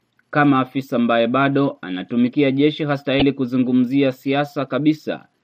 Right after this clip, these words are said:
na kwamba hawezi kushirikiana na mtu asiyeheshimu sheria. Muhoozi amefikia hatua ya kusema kwamba chama cha N R M kimejaa watu ambao ni walafi.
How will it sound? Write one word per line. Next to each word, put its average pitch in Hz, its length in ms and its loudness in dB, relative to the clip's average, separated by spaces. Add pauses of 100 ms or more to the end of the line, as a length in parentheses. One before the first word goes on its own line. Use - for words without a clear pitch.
(280)
na 71 160 -14
kwamba 127 340 2
hawezi 139 560 2
kushirikiana 135 680 0
na 127 140 2
mtu 147 580 0
asiyeheshimu 127 760 -2
sheria. 62 480 -12 (800)
Muhoozi 139 680 0
amefikia 120 640 -2
hatua 170 380 -2
ya 151 80 2
kusema 147 380 0
kwamba 139 360 0
chama 139 320 -2
cha 135 140 -4
N 135 120 0
R 127 160 0
M 147 240 0
kimejaa 131 520 0
watu 127 300 0
ambao 120 260 2
ni 107 60 -2
walafi. 95 680 -6